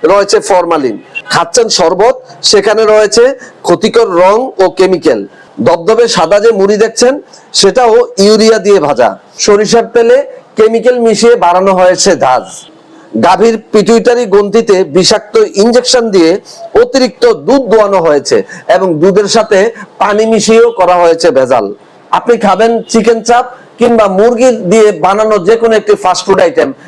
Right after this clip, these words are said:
কিন্তু এখন খামারের মরা মুরগিও জবাই করে বাজারে বিক্রি করা হচ্ছে। আপনি খাবেন শুটকি, সেই শুটকির মধ্যে পনেরো বছর মেয়াদ থাকে, এইরকম কীটনাশক দেয়া হয়েছে।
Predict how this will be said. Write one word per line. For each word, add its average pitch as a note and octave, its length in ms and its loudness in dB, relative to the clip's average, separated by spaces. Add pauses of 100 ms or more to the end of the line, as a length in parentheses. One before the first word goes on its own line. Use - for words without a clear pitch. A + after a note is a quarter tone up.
(160)
কিন্তু A#3+ 260 0 (120)
এখন A3 220 -2 (160)
খামারের G#3 480 0
মরা G3 340 2
মুরগিও A#3 460 0 (400)
জবাই G3+ 300 0
করে G3 220 0
বাজারে G3+ 320 0
বিক্রি G3 240 -4
করা D#3 200 0
হচ্ছে। C#3 320 -4 (340)
আপনি G3+ 280 0
খাবেন F#3+ 360 0
শুটকি, G#3 500 -2 (440)
সেই G#3 280 0
শুটকির A3+ 440 -2
মধ্যে A3 340 0 (440)
পনেরো C#4 400 2
বছর A3+ 380 0
মেয়াদ G3+ 400 0
থাকে, F3+ 280 0 (380)
এইরকম A#3+ 420 0 (180)
কীটনাশক C4 600 0
দেয়া E3+ 180 2
হয়েছে। C3 360 -2